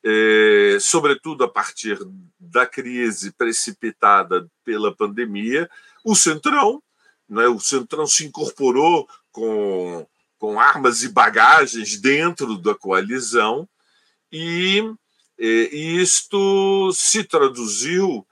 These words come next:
em atividades ilegais, eh, conspirativas, eh, contra-revolucionárias,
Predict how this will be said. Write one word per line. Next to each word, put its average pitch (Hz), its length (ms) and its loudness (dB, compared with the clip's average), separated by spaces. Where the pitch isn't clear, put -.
em 160 760 -2
atividades 131 960 2
ilegais, 104 1120 0
eh, 95 200 -6
conspirativas, 110 1500 -2
eh, 104 220 2
contra-revolucionárias, 107 1600 0